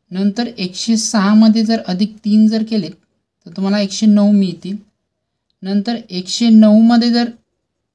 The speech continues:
अधिक पाच जर केले, तर एकशे चौदा मिळत आहेत. ठीक आहे, आता इथे किती ॲड करावं लागेल, म्हणजे समोरची संख्या मिळणार आहे.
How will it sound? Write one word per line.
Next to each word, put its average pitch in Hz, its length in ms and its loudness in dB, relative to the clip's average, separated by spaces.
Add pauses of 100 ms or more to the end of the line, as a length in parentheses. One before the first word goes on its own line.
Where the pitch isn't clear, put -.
(100)
अधिक 214 360 -6
पाच 180 360 -6
जर 214 120 0 (100)
केले, 175 240 -6 (400)
तर 208 100 -6
एकशे 220 460 -4
चौदा 190 400 -6
मिळत 147 260 -12
आहेत. 113 120 -16 (360)
ठीक 202 140 -12
आहे, 233 120 -4 (560)
आता 185 220 -10
इथे 233 320 -4
किती 240 300 -6
ॲड 220 160 0
करावं 190 300 -6
लागेल, 156 240 -8
म्हणजे 160 260 -6
समोरची 208 440 -2
संख्या 190 320 -4
मिळणार 185 300 0
आहे. 131 140 -18